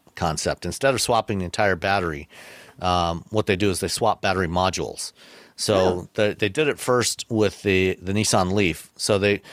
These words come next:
Speaker 1: they developed, uh, a replacement battery pack for the Leaf. So it's this, it's got the same mounting points as the standard Leaf battery pack,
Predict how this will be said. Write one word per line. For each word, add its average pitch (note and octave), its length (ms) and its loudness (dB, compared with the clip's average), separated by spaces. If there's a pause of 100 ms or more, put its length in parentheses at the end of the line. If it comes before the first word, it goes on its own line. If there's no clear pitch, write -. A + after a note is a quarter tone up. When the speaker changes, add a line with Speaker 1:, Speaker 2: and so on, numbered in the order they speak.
(220)
Speaker 1:
they G2+ 220 0 (540)
developed, A2 540 -2
uh, G2 300 2
a G2+ 60 -4
replacement B2 600 -2 (200)
battery G#2 300 2
pack - 420 -4 (220)
for - 180 -6
the F2+ 100 2
Leaf. E2+ 300 -2
So F#2 160 2
it's - 140 -4
this, F#2+ 180 -6 (300)
it's - 120 -4
got A#2+ 160 -2
the A2+ 60 -2
same C#3 280 2
mounting A#2 300 2
points G2 300 -2
as E2+ 140 -6
the F2+ 60 -4
standard F#2+ 400 -2
Leaf F#2 200 -4
battery G2 300 0
pack, G#2 340 -2